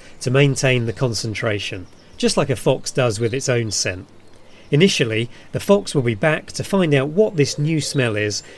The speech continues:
and it will probably poo and urinate in the same spots to try and outscent this supposed new intruder. This is a normal reaction,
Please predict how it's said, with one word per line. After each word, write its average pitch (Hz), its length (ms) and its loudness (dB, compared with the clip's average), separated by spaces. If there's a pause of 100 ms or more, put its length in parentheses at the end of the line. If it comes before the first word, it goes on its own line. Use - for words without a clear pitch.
(140)
and 110 100 -4
it 143 80 -4
will 127 100 -4
probably 131 600 0
poo 165 320 0
and 139 160 2
urinate 117 520 0
in 123 160 -4
the 123 80 -6
same 156 420 0
spots - 560 -4 (260)
to 120 80 -8
try 165 320 0
and 139 180 0
outscent 151 640 -2
this 120 140 -4
supposed 139 600 -2
new 127 280 0
intruder. 120 680 -2 (760)
This 208 180 2
is 160 100 2
a 156 60 4
normal 185 460 4
reaction, 120 600 -4